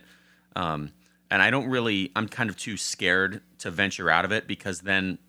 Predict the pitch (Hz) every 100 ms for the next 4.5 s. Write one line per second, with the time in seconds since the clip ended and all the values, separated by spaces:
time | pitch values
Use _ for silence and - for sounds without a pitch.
0 | - 98 95 98 87 90 - 87 85 85
1 | 85 80 - - _ _ 107 104 107 95
2 | 95 98 87 - - _ 110 107 117 127
3 | 139 113 90 85 90 92 - 87 76 87
4 | 82 76 - -